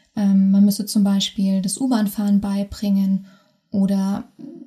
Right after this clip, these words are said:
dem Hund zeigen, dass er auch in häufigen Hundebegegnungen oder in dieser Konstellation in der Hundetagesstätte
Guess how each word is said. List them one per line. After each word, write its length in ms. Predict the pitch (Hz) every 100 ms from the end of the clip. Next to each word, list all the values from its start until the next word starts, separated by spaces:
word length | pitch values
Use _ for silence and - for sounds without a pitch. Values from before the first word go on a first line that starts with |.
| _ -
dem 180 | 220 208
Hund 180 | 247 240
zeigen, 440 | 226 214 214 202
dass 180 | 208 -
er 160 | 214
auch 300 | - 220 208
in 320 | - 208 202 208 -
häufigen 460 | 247 254 220 202
Hundebegegnungen 1000 | 202 247 247 202 196 202 196 202 202 202 220
oder 180 | 202
in 160 | - 202
dieser 220 | 202 208
Konstellation 680 | 202 208 202 214 202 196 202
in 160 | 196 185
der 220 | 196 220
Hundetagesstätte 1000 | 254 269 247 214 208 202 - 202 202